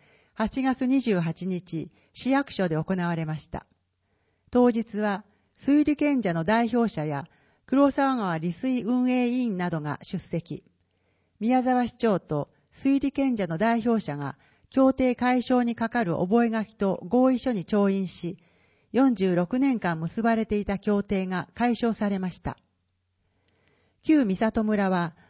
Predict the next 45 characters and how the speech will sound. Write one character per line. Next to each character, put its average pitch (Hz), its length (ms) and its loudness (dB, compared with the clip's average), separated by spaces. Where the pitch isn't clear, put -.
人 277 260 0
口 185 200 6
急 247 240 4
増 240 200 6
に 226 140 2
対 220 220 2
す 208 140 -2
る 151 120 0
水 262 280 2
源 247 240 2
の 226 100 2
確 240 240 2
保 185 120 2
の 160 100 -2
た 151 160 -4
め、 143 220 -6
昭 277 260 8
和 269 100 8
四 269 260 6
十 180 220 2
七 - 280 -6
年 165 260 -2
に 143 220 -8
南 247 420 4
小 196 120 2
倉 254 240 2
土 247 120 2
地 - 120 -12
改 226 300 2
良 208 180 4
区、 139 260 -6
現 220 340 0
長 208 300 0
野 254 140 2
県 143 280 -4
中 262 240 2
心 233 300 -2
平 185 460 -2
左 220 260 -4
岸 247 240 -2
土 254 140 0
地 - 180 -12
改 220 280 0
良 208 160 2
区 - 260 -8